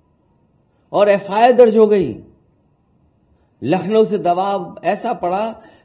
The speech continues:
कि उस एफआईआर में पता नहीं है और कार्यक्रम कर रहे हैं खुलेआम। बताओ, पुलिस को पीटने वाले कार्यक्रम कर रहे हैं। क्या कहानी सुनाते हैं बीजेपी वाले लोग?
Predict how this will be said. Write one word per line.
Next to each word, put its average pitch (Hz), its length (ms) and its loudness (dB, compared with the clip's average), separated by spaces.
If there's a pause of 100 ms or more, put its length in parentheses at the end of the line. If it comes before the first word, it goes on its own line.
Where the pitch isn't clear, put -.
कि 185 100 -2
उस - 300 -4
एफआईआर 190 320 -2
में 226 200 -4
पता 240 260 0
नहीं 247 260 2
है 160 320 -8 (1400)
और 208 200 -4
कार्यक्रम 208 360 -4
कर 262 140 -4
रहे 262 120 -6
हैं 247 120 -14
खुलेआम। 233 460 -4 (1700)
बताओ, 226 320 -6
पुलिस 247 360 2
को 247 140 2
पीटने 214 380 -6
वाले 254 220 -2
कार्यक्रम 240 420 -4
कर 240 140 -6
रहे 214 200 -10
हैं। - 360 -18 (580)
क्या 196 160 -4
कहानी 208 360 -6
सुनाते 214 360 -6
हैं 220 80 -6
बीजेपी 208 360 -6
वाले 214 240 -4
लोग? 247 380 -6